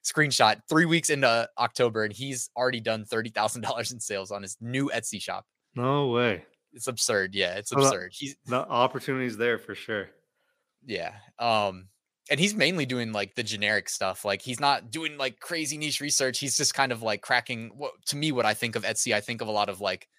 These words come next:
Speaker 1: bachelorette party t-shirts for the whole group. You know, he just, like, enters that niche and just instantly ranks his stuff, you know?
Speaker 2: Right. But
Speaker 1: Uh,
Speaker 2: with
Speaker 1: it'd be
Speaker 2: that
Speaker 1: nice
Speaker 2: too,
Speaker 1: to
Speaker 2: I
Speaker 1: be
Speaker 2: think
Speaker 1: him.
Speaker 2: that's the best place to make money rather than doing one-offs, like, individual, um, orders,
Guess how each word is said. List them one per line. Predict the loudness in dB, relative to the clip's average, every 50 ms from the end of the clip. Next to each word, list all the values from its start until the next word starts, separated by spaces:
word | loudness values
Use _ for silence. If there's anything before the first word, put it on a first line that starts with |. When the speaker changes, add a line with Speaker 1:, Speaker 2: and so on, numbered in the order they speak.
| _ _ _ _ _ _ 2
Speaker 1:
bachelorette | 2 4 4 4 4 4 6 6 4 4 6
party | 6 6 6 6 4 0
t-shirts | -2 -4 -4 -2 0 2 2 2 2 2 0
for | 0 0 0
the | 0 2
whole | 2 4 2
group. | 4 4 4 4 4 2 0
You | 0 0
know, | 2 0
he | 0 -2
just, | -4 -2 -2 -2
like, | 0 -2
enters | -2 -4 -4 -6 -4 -2
that | -2 -2 -2
niche | -2 -4 -6 -6 -6
and | -8 -8 -10
just | -8 -6 -6 -8 -8 -12 _ _ _ _ _
instantly | -8 -6 -6 -6 -6 -6 -6 -4 -4
ranks | -2 -2 -2 -4 -4 -6
his | -6 -6 -4
stuff, | -2 0 0 -2 -2 -6 -14 _
you | -14 -12
know? | -12 -12 -12 -14 -16 _ _ _ _ _ _ _ -2
Speaker 2:
Right. | 0 0 0 0 -2 -8 -16 _ _ _ _ _ _
But | 6 8 8
Speaker 1:
Uh, |
Speaker 2:
with | 8 8 10
Speaker 1:
it'd | 8
be | 8 8
Speaker 2:
that |
Speaker 1:
nice | 8 8 8 8
Speaker 2:
too, |
Speaker 1:
to | 8
Speaker 2:
I | 6
Speaker 1:
be | 6
Speaker 2:
think | 4 2 0 2 4
Speaker 1:
him. |
Speaker 2:
that's | 4 4 4 4 -2 -8 -12 _
the | -8 -8 -8
best | -2 2 2 2 2 0 -2
place | -4 -4 -4 -4
to | -4
make | -6 -4 -4
money | -2 0 0 0 2
rather | 4 4 4 4 4
than | 2 2 2
doing | 2 2 2 2 0 2
one-offs, | 2 2 4 4 4 4 2 2 0
like, | -2 -2
individual, | 0 0 0 0 2 0 0 0 0 2 2 4 2 0 -2 -6 -12 -20 _ _ _ _ _
um, | 0 2 2 2 0 -2 -6 -6
orders, | 0 0 2 4 4 4 4 2 0 -4 -10